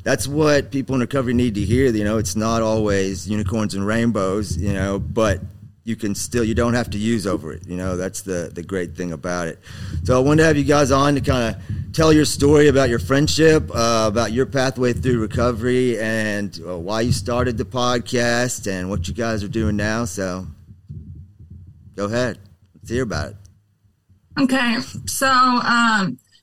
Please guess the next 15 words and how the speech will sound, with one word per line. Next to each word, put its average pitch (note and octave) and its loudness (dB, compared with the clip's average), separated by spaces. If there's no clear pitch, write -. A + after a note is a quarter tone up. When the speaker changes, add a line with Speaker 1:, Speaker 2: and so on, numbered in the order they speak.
Speaker 2:
I A#3 4
was, C#4 2
like, G#3 0
fifteen C4+ 0
when A#3 6
she A#3 4
was A3 4
born G3 4
and, G#3 2
um, G3+ 4
had G#3+ 4
not A3 0
started A3 0
using A3 6
substances. G#3 2